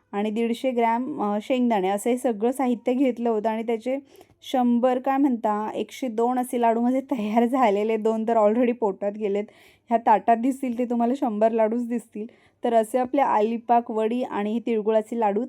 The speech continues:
तयार झालेले आहेत. तर आता संध्याकाळ झाली आहे, तर म्हटलं आता स्वयंपाकाची तयारी.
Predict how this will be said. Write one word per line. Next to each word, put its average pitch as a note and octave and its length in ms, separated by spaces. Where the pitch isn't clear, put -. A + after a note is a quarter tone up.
तयार G#3 280
झालेले A3 440
आहेत. A#3+ 400
तर A3 120
आता A3 220
संध्याकाळ A3 500
झाली A#3+ 400
आहे, A3 80
तर A3+ 160
म्हटलं A3+ 240
आता A3+ 160
स्वयंपाकाची A#3 580
तयारी. G#3+ 400